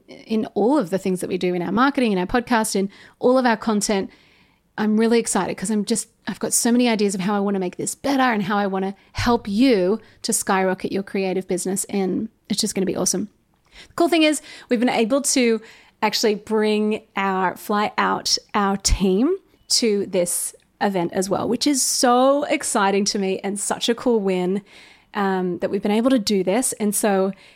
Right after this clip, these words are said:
it's, Nate's not coming. He's hanging out at home. He's actually building, uh, one of our properties right now. <laughs> Um, so he's staying, and it's a girls' trip. And I'm just, I cannot tell you. Like, if you follow me on Instagram, I'm sure you'll see all the content.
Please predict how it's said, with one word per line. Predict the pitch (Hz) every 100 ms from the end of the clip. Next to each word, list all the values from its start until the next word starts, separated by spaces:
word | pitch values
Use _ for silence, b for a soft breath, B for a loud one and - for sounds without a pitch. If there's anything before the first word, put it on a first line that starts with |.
| b -
it's, | 214 202 - -
Nate's | 220 214 254 -
not | 277 -
coming. | 196 170 202 - _ _
He's | - 220 226 233
hanging | - 254 233
out | 214
at | 208
home. | 208 190 180
He's | 196 208 202 208 - -
actually | 202 - 226
building, | 202 185 185 190 185 180 -
uh, | 180 180 180 -
one | - 190 185
of | 190
our | 180 180
properties | - - 165 196 302 - _
right | 180 180
now. | 180 233 - B B B
<laughs> |
Um, | 254 320 294 269 247 B B
so | -
he's | 233 277 359 359
staying, | 311 247 220 202 233 B B B
and | 240 254
it's | 254
a | 254
girls' | 214 185 -
trip. | - - -
And | 247
I'm | 254 254
just, | 277 - - -
I | 240
cannot | 240 220 -
tell | -
you. | - -
Like, | 208 202
if | 226 220
you |
follow | 208 262 262
me | 240
on | 226
Instagram, | 208 208 196
I'm | 202
sure | - 196
you'll | 190
see | - 190 180 -
all | 190
the | 185
content. | - 190 190 208